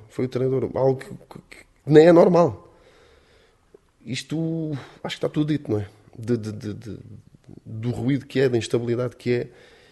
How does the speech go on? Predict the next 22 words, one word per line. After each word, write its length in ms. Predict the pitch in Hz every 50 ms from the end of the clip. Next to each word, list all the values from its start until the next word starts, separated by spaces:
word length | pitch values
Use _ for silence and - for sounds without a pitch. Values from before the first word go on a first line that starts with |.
| _ _ _ _ -
e 160 | - 120 117
de, 240 | 117 117 123 123 123
da 140 | 120 127 127
importância 640 | 131 123 127 123 127 127 - 135 139 135 - 139 127
que, 600 | 131 - - - 135 135 131 131 127 131 127 131 131 127 123 120 _ _ - - _ _ _ _ _ _ _ _ _
que, 240 | - 117 117 107 95
que, 200 | - - 107 101
que, 180 | - - 98 90
que 100 | - 117
deu 220 | 113 110 143 147
valorizar 500 | 143 131 131 127 123 123 120 120 139 131
tanto 380 | - - 143 143 127 - 135 117
esta 300 | - 123 131 - - -
época, 400 | 117 123 131 131 131 - - 131
de, 260 | 120 120 127 127 127 123
com 160 | - 123 123
tanta 300 | 123 - 151 147 - 135
coisa 280 | 127 143 135 123 127
que 100 | 123 -
nos 100 | 127 113
foi 160 | - - 131 127
acontecido 600 | 123 - 123 120 113 - - 127 120 120 127 143